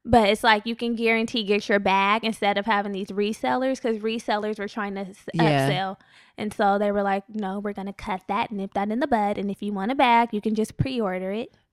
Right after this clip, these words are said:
Speaker 2: But is it, like, always pre-order, and then as it becomes available, they send it to you? Or is it just, like, a link available for a s-,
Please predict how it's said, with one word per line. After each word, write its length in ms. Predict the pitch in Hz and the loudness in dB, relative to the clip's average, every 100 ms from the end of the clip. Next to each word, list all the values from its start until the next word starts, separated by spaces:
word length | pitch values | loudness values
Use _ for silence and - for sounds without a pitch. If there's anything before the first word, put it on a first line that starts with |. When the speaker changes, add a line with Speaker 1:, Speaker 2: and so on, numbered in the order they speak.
| - | 4
Speaker 2:
But 100 | 190 | 6
is 220 | 175 185 | 6 6
it, 160 | 185 | 6
like, 180 | 175 170 - | 6 4 6
always 440 | 165 180 202 214 | 8 10 8 4
pre-order, 400 | - 247 233 240 | 2 2 4 6
and 100 | 208 | 6
then 140 | 165 156 | 6 6
as 180 | 151 156 | 6 6
it 60 | |
becomes 300 | 160 180 160 | 4 4 4
available, 400 | 156 151 165 185 | 6 6 6 6
they 140 | 190 190 | 4 2
send 180 | 208 202 | 0 0
it 100 | 196 | 2
to 80 | 208 | 4
you? 140 | 202 | 4
Or 100 | 165 | 4
is 100 | 160 | 4
it 100 | 156 | 6
just, 180 | 151 147 | 4 2
like, 160 | 151 | 0
a 60 | 147 | 2
link 260 | 147 156 151 | 2 2 2
available 460 | 151 147 143 147 | 4 4 4 2
for 260 | 139 143 - | 0 -2 0
a 40 | 139 | -2
s-, 260 | 135 - | -4 -6